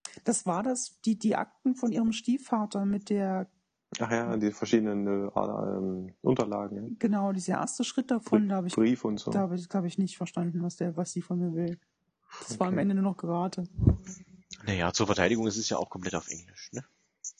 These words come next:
Speaker 1: Ja.
Speaker 2: Na ja, aber trotzdem.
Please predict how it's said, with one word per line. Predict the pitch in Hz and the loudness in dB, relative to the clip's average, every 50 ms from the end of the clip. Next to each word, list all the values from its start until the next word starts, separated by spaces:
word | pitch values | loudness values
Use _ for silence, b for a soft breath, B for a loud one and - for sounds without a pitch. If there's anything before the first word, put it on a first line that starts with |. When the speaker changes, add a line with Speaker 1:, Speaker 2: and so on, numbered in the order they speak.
| - - - _ _ | -20 -20 -20 _ _
Speaker 1:
Ja. | 202 185 160 160 151 151 156 170 165 - _ _ - B B B B B B B - | -2 -2 -2 -2 -4 -4 -4 -6 -6 -8 _ _ -20 B B B B B B B -4
Speaker 2:
Na | - 104 | -2 -2
ja, | 92 92 107 104 104 | -2 -2 -2 -2 -2
aber | 101 101 98 92 | -2 -2 -2 0
trotzdem. | - - 92 - - 107 | 0 0 0 0 -4 -8